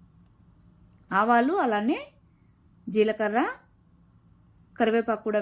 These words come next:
వేసేసుకొని చిటపట్లాడనివ్వాలి. తర్వాత ఆనియన్స్ ఈ విధంగా సన్నగా పొడవుగా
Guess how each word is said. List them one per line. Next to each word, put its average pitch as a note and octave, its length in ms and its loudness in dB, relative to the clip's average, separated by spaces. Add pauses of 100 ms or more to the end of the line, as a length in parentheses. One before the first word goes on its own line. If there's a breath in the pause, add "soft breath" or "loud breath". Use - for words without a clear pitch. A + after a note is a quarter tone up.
వేసేసుకొని G3+ 580 -4 (1120)
చిటపట్లాడనివ్వాలి. G3+ 920 -2 (1500)
తర్వాత B3+ 260 2 (120)
ఆనియన్స్ B3 380 -4
ఈ - 80 -6
విధంగా A3 280 -4 (200)
సన్నగా G3+ 360 -6
పొడవుగా G3 300 -4